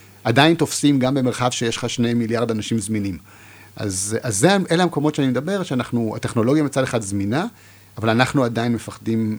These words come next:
להשתמש בה בצורה נכונה. אנחנו יכולים היום לבנות עסקים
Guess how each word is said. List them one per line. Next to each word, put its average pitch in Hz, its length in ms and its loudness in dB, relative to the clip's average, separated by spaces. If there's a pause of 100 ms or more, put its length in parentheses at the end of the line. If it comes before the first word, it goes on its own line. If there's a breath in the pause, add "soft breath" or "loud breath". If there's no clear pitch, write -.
להשתמש 113 420 -2
בה 104 280 -2 (400 soft breath)
בצורה 110 320 0
נכונה. 98 380 -2 (580 loud breath)
אנחנו 110 420 2
יכולים 117 380 2
היום 127 240 2
לבנות 120 320 -4
עסקים 120 480 0